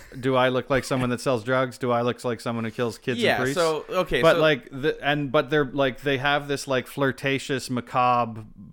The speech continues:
Speaker 2: bonding thing that, I guess, to me, that just felt, that, I, it felt good. It, like, it, I liked the,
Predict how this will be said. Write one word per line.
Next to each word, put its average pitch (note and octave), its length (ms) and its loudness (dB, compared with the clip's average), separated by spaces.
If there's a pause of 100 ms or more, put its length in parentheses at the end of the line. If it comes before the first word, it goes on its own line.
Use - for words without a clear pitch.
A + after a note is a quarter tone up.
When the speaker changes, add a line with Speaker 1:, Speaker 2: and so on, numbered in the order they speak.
(140)
Speaker 2:
bonding A2 640 -2
thing G2 480 -10 (340)
that, B2+ 380 0
I C3 100 2
guess, C#3 260 -2
to D3 120 -6
me, C#3 460 0
that A#2+ 280 -2
just B2 260 -8
felt, A#2+ 380 -2
that, B2 280 -2 (240)
I, C3 100 -2
it D3+ 240 -4
felt D#3+ 400 -4 (100)
good. C#3+ 320 2
It, C3+ 100 0
like, B2+ 200 -2
it, B2 100 -6 (160)
I A#2+ 120 2
liked B2+ 320 0
the, A#2 320 -2